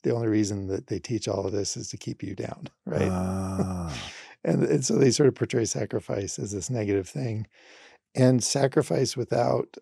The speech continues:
Speaker 1: a God to oversee it would be, or could be, I should say, a negative thing. But also think of all the amazing good that sacrifice produces in the world.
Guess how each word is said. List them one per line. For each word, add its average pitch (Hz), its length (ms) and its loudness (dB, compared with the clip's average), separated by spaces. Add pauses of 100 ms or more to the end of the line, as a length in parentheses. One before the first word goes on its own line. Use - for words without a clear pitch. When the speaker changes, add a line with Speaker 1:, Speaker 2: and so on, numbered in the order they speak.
Speaker 1:
a 127 60 -4
God 113 420 0
to 113 500 -2
oversee 123 480 -2
it - 400 -4 (140)
would 165 640 -6
be, 101 440 -4
or 113 120 -2
could 147 240 -4
be, 95 180 -2
I 95 60 -4
should - 200 -10
say, 110 160 -6
a 101 60 -6
negative 98 320 -4
thing. 104 300 -8 (400)
But 160 100 -2
also 196 240 0
think 180 240 -2
of 151 80 -6
all 156 100 0
the 156 120 -2
amazing 147 440 -2
good 131 340 0
that - 140 -8
sacrifice 135 520 -6
produces 117 560 -4
in 90 80 -8
the 101 80 -6
world. 98 320 -2